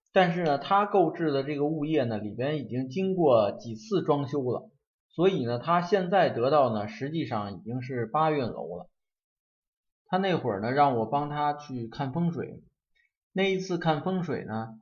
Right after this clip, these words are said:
让我印象非常深刻。深刻的原因呢，就是因为他这个物业当中啊，好几种吉祥的这种因素啊，都得到了相互的配合和印证。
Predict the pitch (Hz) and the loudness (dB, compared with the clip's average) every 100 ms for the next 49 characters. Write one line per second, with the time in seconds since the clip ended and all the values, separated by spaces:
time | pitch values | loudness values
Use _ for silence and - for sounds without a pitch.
0 | - 135 131 110 98 117 151 127 131 113 | -4 0 2 0 0 -2 -2 -2 -2 -2
1 | 110 135 135 135 135 156 151 139 - - | -4 -6 -4 -4 -2 -2 -2 -6 -8 -12
2 | _ _ _ _ _ _ _ _ _ _ | _ _ _ _ _ _ _ _ _ _
3 | _ _ _ - 220 240 220 175 131 127 | _ _ _ -2 0 4 4 4 4 2
4 | 151 185 190 165 110 - - - 160 139 | 2 2 0 0 -2 -6 -16 -6 -6 -2
5 | 165 180 165 143 151 151 190 185 185 143 | -2 0 0 0 0 -2 2 2 2 -2
6 | 120 127 143 139 127 104 92 87 - 139 | 0 -2 -2 -2 0 0 -2 -8 -4 -2
7 | 143 147 147 131 87 - - _ _ _ | -2 -4 -4 -6 -8 -12 -20 _ _ _
8 | - 165 208 170 185 180 110 107 120 - | 4 6 6 4 -2 0 -2 -2 -6 -4
9 | 165 185 147 147 165 151 123 110 139 196 | -4 2 2 2 0 -2 -2 -2 -2 -2
10 | 196 180 165 95 80 62 - _ _ _ | -2 -2 -4 -4 -6 -10 -18 _ _ _
11 | 190 202 143 135 156 139 113 107 165 160 | 0 2 2 2 4 2 2 0 0 0
12 | 156 139 113 101 - 156 113 120 131 127 | -2 -4 -4 -4 0 0 0 -4 -4 -4
13 | 127 151 180 113 - - | -4 0 -2 -2 -6 -12